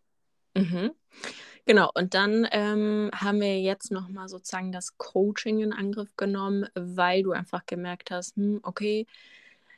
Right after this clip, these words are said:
schleichen, schleichen sich noch mal so paar alte Gewohnheiten ein. Ähm, wie war das jetzt mit dem Frühstück? Ich meine, ich hab dir auch die Pläne geschickt.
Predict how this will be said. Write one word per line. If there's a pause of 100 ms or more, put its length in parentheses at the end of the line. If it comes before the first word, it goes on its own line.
(560)
schleichen,
schleichen
sich
noch
mal
so
paar
alte
Gewohnheiten
ein. (200)
Ähm, (320)
wie
war
das
jetzt
mit
dem
Frühstück?
Ich
meine,
ich
hab
dir
auch
die
Pläne
geschickt.